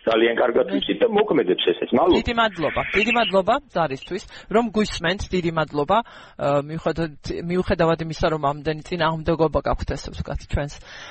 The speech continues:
Speaker 2: ეთერებთან და შინაარსთან. დიდი მადლობა ზარისთვის. ორი ცხრა ოთხმოცდარბა სამას ოცდაშვიდია ჩვენი ტელეფონის ნომერი. ა, ბატონო მამუკა, ა, მოდით შევუდგეთ საუბარს თემაზე. არ ვიცი, მსმენელის, მსმენელს შეკითხვა არ ჰქონდა, თავისი პოზიცია გამოხატა.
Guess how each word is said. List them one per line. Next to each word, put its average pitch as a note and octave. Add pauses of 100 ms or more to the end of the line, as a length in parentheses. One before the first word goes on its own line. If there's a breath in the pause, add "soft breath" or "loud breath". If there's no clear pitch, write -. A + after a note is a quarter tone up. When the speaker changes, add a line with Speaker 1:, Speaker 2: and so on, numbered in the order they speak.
Speaker 2:
ეთერებთან E3
და D#3+
შინაარსთან. F3
დიდი G#3
მადლობა D#3+
ზარისთვის. E3
ორი G#3
ცხრა -
ოთხმოცდარბა F3
სამას D#3+
ოცდაშვიდია D#3+
ჩვენი B2+
ტელეფონის C#3
ნომერი. E3+ (1160 loud breath)
ა, F#3+ (260)
ბატონო A3
მამუკა, B3+
ა, F#3
მოდით A3
შევუდგეთ A3+
საუბარს F#3+ (160)
თემაზე. F#3+
არ G3+
ვიცი, F3
მსმენელის, F3
მსმენელს F3
შეკითხვა -
არ E3
ჰქონდა, C#3+
თავისი C3
პოზიცია D3
გამოხატა. C#3